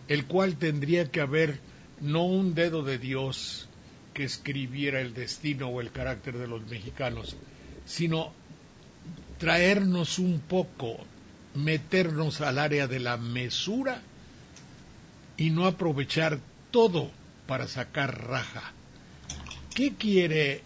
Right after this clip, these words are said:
el presidente municipal de Banderilla? ¿Qué quiere el presidente municipal de donde sea?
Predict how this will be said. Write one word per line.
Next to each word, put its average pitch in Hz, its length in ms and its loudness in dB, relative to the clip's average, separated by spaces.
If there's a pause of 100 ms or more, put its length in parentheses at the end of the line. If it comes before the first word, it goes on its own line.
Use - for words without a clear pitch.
el 139 260 0
presidente 151 600 -4
municipal 147 560 0
de 139 160 0 (840)
Banderilla? 135 640 -2 (800)
¿Qué 247 200 2
quiere 220 340 6
el 170 120 2
presidente 156 800 0
municipal 143 840 -2
de 127 720 -2
donde 127 360 -2
sea? 160 300 0